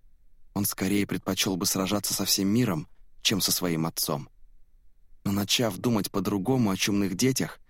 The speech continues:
он в конце концов был вынужден поставить под вопрос все: свою семью, свой город, свою религию, свою веру.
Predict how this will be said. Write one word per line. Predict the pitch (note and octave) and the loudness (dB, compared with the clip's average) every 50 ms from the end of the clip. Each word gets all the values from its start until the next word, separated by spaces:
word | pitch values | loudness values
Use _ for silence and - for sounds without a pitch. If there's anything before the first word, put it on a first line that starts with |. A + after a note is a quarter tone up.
| - - - - - - | -20 -20 -20 -20 -18 -4
он | - B2+ D3+ D#3 | 0 0 0 0
в | - | 0
конце | - B2+ A#2+ A#2+ - B2+ | 0 0 0 0 0 0
концов | - - A2+ A2+ - - C#3 C#3+ C3+ | 0 0 0 0 0 0 0 0 2
был | B2 A#2 A2 | 2 2 2
вынужден | G2+ A2 B2+ C3+ B2+ A2+ G2 G#2+ A2 G2+ | 2 2 2 2 2 2 2 2 0 2
поставить | - G#2+ G#2+ - - C3 B2+ A#2+ A2+ - | 0 0 -2 0 0 2 2 2 0 0
под | - A2 G#2 | -2 -2 -2
вопрос | G#2+ A#2+ A#2+ - C3 B2 A2+ - | -2 -2 0 0 0 0 0 0
все: | - - - - A#2+ F#2+ D2+ D2 - - - - - - - - - _ | 0 -2 0 2 2 0 0 -4 -8 -14 -20 -20 -20 -20 -20 -20 -10 _
свою | - - A#2+ A#2+ A#2 A2+ | -4 -2 0 0 2 2
семью, | - - G#2 G2 F#2 E2+ F2+ F2+ F2+ G2+ - - - - | 2 2 2 2 2 2 0 0 -2 -6 -12 -20 -20 -10
свой | - - - A2+ A#2 G#2 | -8 -4 -2 0 0 0
город, | E2 D#2 F#2+ F2 E2+ E2 D#2 - - - - - - | 0 0 0 0 0 0 -2 -4 -8 -16 -20 -14 -8
свою | - - G#2+ G#2 G2+ G#2 | -4 -2 0 0 0 2
религию, | - G2 F2 E2 E2+ F2 E2 F2 F2+ D#2 D2 - - - - - | 0 0 0 2 0 0 0 0 -2 -2 -2 -6 -12 -18 -14 -10
свою | - - - F2+ F2 F2+ F2 | -6 -4 -2 0 0 0 0
веру. | F2 F2 D#2 - - - | 0 -2 -2 -2 -4 -8